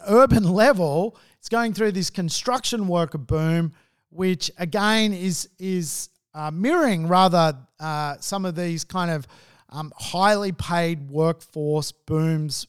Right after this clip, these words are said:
when it comes to construction. And of course, a construction worker is a level three worker in Australia. There's five levels as workers are in Australia,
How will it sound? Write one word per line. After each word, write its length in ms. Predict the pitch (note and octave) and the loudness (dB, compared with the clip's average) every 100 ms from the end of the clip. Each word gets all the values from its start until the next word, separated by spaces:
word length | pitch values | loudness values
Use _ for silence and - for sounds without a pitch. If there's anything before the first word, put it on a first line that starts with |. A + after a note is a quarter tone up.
| _ | _
when 200 | D#3 D3 | -14 -12
it 120 | C#3+ | -12
comes 600 | - D#3 D3+ D3 C3 - | -12 -10 -8 -8 -10 -10
to 140 | - D3 | -10 -10
construction. 840 | - D3 - D3+ B2+ - D3+ B2 - _ _ _ _ - | -10 -10 -10 -12 -14 -12 -12 -12 -14 _ _ _ _ -6
And 300 | G3 G3 G#3 | 0 0 -2
of 160 | G3 | -6
course, 260 | - A3 G#3 | 2 2 2
a 80 | G#3+ | -2
construction 640 | G#3+ G3+ - A#3 - C4 | -2 -2 0 0 -2 -2
worker 420 | A3+ G3 F#3+ F#3 | 0 0 0 -4
is 460 | F3+ F3+ E3+ - - | -2 -2 -4 -6 -10
a 360 | C3+ D#3 D3+ C#3+ _ _ | -8 -6 -6 -8 _ _
level 260 | F3+ G3+ F#3+ | -6 -2 -4
three 280 | - F#3+ F3+ | -4 -2 -2
worker 400 | D3+ F#3 F#3+ G#3 | 2 2 2 -2
in 80 | G3+ | -2
Australia. 440 | F#3+ G#3 G3+ G3 | -4 -2 -2 -2
There's 300 | C#3 C#3 - _ _ _ _ - | -6 -10 -12 _ _ _ _ -6
five 320 | F3+ F#3+ D#3 | 0 0 0
levels 440 | E3+ F#3 G3 F3+ | 0 0 0 0
as 320 | E3+ D#3 - - C#3+ | -2 -4 -6 -10 -2
workers 420 | F3 F#3 F#3+ D#3 | 0 0 -2 -4
are 380 | E3 E3 F#3+ F#3+ | -2 2 2 2
in 100 | F#3 | 0
Australia, 540 | F3+ - F#3+ G3 G3 | -2 -2 0 0 -2